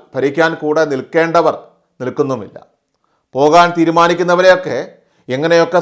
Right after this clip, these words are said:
സുഖിപ്പിക്കാമോ അങ്ങനെയൊക്കെ സുഖിപ്പിച്ച് അവരെ തിരികെ കൊണ്ടുവരാനുള്ള തന്ത്രപ്പാടിലാണ് ഇപ്പോൾ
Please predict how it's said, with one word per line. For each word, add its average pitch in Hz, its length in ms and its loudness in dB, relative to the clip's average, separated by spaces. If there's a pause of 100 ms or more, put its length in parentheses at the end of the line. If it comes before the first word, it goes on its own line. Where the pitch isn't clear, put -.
സുഖിപ്പിക്കാമോ 165 720 -2
അങ്ങനെയൊക്കെ 160 320 -4 (100)
സുഖിപ്പിച്ച് 151 480 -6 (360)
അവരെ 160 260 4 (180)
തിരികെ 160 220 -2
കൊണ്ടുവരാനുള്ള 160 720 0 (400)
തന്ത്രപ്പാടിലാണ് 139 720 -2
ഇപ്പോൾ 110 360 -10